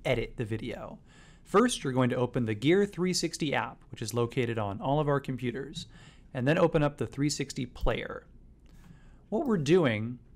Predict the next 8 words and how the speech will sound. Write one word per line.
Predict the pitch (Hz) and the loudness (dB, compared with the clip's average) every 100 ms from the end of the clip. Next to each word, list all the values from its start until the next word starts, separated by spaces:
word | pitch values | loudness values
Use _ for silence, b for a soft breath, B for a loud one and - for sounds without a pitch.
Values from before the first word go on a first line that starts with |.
| - - - - - | -20 -20 -20 -10 2
is | 135 123 - | 4 4 -2
we | 131 156 170 - | 0 2 2 0
are | 143 135 135 | 4 4 4
going | 135 147 151 | 2 0 0
to | 143 147 135 127 | 0 0 0 0
stitch | - - - 196 190 - - - | 2 2 6 6 6 -4 -8 -4
the | 135 | 0
video. | 120 110 - 92 | 4 2 2 -6